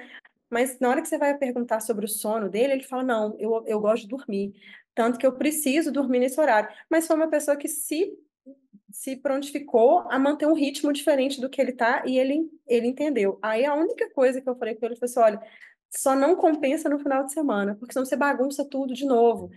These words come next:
Então, se você tem esse ritmo, mantenha esse ritmo, inclusive, no final de semana, porque vai ser importante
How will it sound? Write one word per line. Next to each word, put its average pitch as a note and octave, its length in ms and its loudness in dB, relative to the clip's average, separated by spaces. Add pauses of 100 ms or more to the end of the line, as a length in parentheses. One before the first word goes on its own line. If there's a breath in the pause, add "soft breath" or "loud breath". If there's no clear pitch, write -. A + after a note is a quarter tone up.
(240 loud breath)
Então, A#3+ 240 0
se C#4 140 -6
você C#4 240 2
tem E4+ 200 2
esse D#4+ 180 -2
ritmo, C#4 360 -2
mantenha D4+ 320 0
esse D4 180 -8
ritmo, C#4+ 300 -4
inclusive, C4 540 -4
no C4 100 -2
final A#3+ 260 -4
de A#3+ 80 -10
semana, A3 400 -2
porque B3 280 -4
vai A3+ 240 2
ser C#4 140 -6
importante B3 600 -4